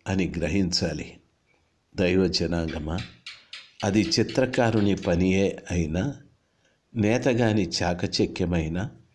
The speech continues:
ఆత్మీయమైన అర్థం అది. మనం మందిరంలోనికి వెళ్ళినప్పుడు ఈ కెరూబు ఉండాలి. మన పాపం, మన శాపం అంతా బయటనే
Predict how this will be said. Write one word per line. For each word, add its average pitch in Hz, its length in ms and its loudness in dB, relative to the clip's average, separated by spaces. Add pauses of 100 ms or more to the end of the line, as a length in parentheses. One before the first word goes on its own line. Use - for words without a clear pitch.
(580)
ఆత్మీయమైన 87 960 0 (180)
అర్థం 82 400 -2
అది. 78 480 -4 (840)
మనం 123 280 2
మందిరంలోనికి 107 840 2
వెళ్ళినప్పుడు 87 880 -2 (760)
ఈ 95 160 2 (100)
కెరూబు 92 400 2
ఉండాలి. 87 800 -2 (800)
మన 107 180 2
పాపం, 104 540 -2
మన 92 220 0
శాపం 82 680 -4 (800)
అంతా 127 360 0
బయటనే 104 840 0